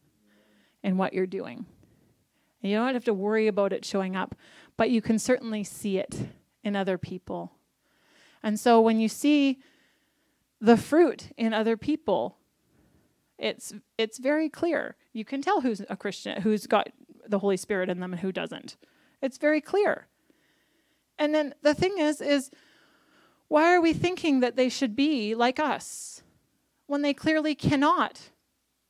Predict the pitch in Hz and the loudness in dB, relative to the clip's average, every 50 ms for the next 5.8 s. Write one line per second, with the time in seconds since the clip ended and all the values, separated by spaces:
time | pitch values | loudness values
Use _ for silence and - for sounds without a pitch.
0 | _ _ _ _ _ _ _ _ _ _ _ _ _ _ _ _ _ _ _ 294 | _ _ _ _ _ _ _ _ _ _ _ _ _ _ _ _ _ _ _ 0
1 | 311 302 - - 302 311 320 311 294 - - 294 262 294 311 311 - - - 277 | 0 0 2 0 2 2 2 2 0 -2 -4 -2 0 0 -2 -2 -4 -6 -4 -4
2 | 247 220 - - - 208 180 180 175 180 165 - - - - _ _ _ _ _ | -4 -4 -6 -4 -4 -4 -4 -4 -8 -12 -12 -14 -14 -16 -18 _ _ _ _ _
3 | _ - 233 202 - - 226 214 208 208 - - 226 202 - - 226 202 - - | _ -4 -4 -4 0 2 4 6 6 4 2 0 -6 -6 -4 -4 -4 -4 -4 -12
4 | - - 220 226 208 180 214 208 190 185 - - 202 185 185 185 175 185 180 180 | -16 -8 -4 -4 -2 0 0 0 0 -2 -6 -6 -4 -4 -2 -4 -4 -4 -6 -8
5 | 180 185 190 190 185 180 - 190 175 170 - - - - - 208 | -8 -10 -10 -12 -12 -10 -8 -8 -8 -8 -10 -10 -10 -12 -12 -16